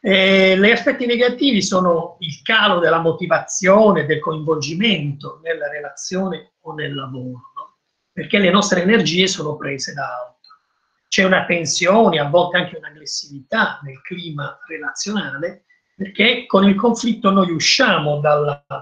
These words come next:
zona di comfort, come prima citava scherzando Alessandro, diceva, "Usciamo spesso dalla zona di comfort." C'è una distorta percezione della realtà e degli obiettivi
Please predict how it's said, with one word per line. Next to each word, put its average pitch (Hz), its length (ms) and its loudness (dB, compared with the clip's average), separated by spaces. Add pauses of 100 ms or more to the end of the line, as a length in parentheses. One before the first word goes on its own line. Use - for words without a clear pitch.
(360)
zona 180 360 2
di 147 160 -6
comfort, 147 840 -2
come 156 520 -8 (520)
prima 160 360 -2
citava 160 440 -2
scherzando 160 600 -6
Alessandro, 151 640 -4
diceva, 147 340 -6
"Usciamo 170 520 0
spesso - 440 -4
dalla 147 180 -8
zona 143 200 -16
di - 80 -20
comfort." - 440 -18 (360)
C'è - 100 4
una 262 260 4
distorta 247 680 2
percezione 226 580 0
della 185 280 0
realtà 180 680 -4
e 165 80 -10
degli 156 220 -6
obiettivi 160 840 -4